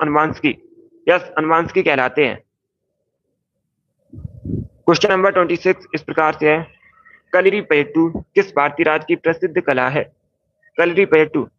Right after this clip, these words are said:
किस भारतीय राज्य की प्रसिद्ध कला है? कर्नाटक, केरल, तमिलनाडु या फिर ओडिशा की?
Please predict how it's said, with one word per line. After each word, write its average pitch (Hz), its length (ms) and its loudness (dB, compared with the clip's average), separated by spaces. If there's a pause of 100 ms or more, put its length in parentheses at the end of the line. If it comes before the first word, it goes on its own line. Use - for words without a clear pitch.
(120)
किस 214 120 4
भारतीय 156 340 0
राज्य 165 180 0
की 185 100 0
प्रसिद्ध 165 380 0
कला 127 220 0
है? 113 100 -2 (440)
कर्नाटक, 175 460 2
केरल, 165 220 2
तमिलनाडु 165 420 0
या 147 120 2
फिर 151 120 -2
ओडिशा 147 300 2
की? - 160 -12